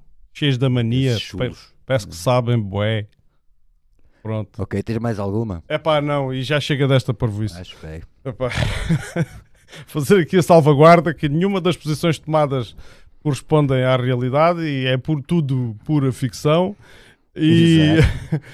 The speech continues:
Speaker 1: <laughs>
Speaker 2: Não
Speaker 1: e
Speaker 2: é para cortar nada, nem colar nada. Olha, olha este.
Speaker 1: Bem-vindos, <laughs> bem-vindos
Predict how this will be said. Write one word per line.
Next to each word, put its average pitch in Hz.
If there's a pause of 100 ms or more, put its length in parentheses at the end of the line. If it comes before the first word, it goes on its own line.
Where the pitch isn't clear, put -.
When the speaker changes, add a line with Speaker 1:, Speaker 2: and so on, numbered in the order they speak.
(180)
Speaker 1:
<laughs> -
Speaker 2:
Não 117
Speaker 1:
e 131
Speaker 2:
é 131
para 131
cortar 117
nada, 110
nem 104
colar 98
nada. 98
Olha, 139
olha 113 (220)
este. 98 (560)
Speaker 1:
Bem-vindos, 165 (340)
<laughs> -
bem-vindos 170